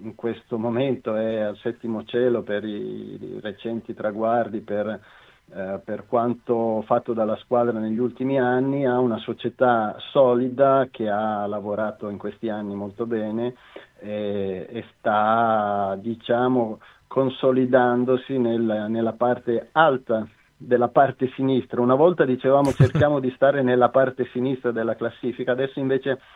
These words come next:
Speaker 1: la, la tendenza è quella di cercare di consolidarsi nella parte alta della classifica, e quindi è una partita ostica e, insomma, è, mm, difficile perché, eh, come dicevo,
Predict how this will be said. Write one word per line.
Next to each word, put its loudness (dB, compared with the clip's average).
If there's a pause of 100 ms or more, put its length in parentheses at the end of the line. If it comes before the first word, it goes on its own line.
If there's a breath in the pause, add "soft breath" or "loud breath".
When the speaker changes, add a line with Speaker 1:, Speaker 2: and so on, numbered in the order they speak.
(320 loud breath)
Speaker 1:
la, 2
la 0
tendenza 0
è 4
quella 4
di 0
cercare 0
di 0
consolidarsi -2
nella -2
parte -2
alta -2
della -4
classifica, -12 (360 loud breath)
e -4
quindi 0 (340)
è -6
una 4
partita 0
ostica 2
e, 0
insomma, -6
è, -8
mm, -12
difficile -6
perché, -4 (340 loud breath)
eh, -8
come -6
dicevo, -2